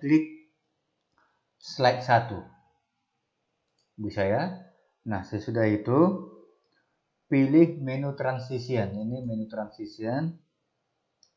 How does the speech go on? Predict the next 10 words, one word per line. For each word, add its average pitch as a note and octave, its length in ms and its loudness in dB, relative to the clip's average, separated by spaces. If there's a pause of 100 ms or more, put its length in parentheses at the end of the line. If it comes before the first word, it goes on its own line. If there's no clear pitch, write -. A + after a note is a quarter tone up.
(340)
Dan B2 240 -2
isikan C3+ 400 0
dengan C3 320 0
angka C3+ 720 0
nol, B2+ 400 -2 (680)
nol, C3+ 520 -4
lima A2+ 600 0
puluh G#2+ 720 -2
setelah A2 600 -8
after. - 560 -8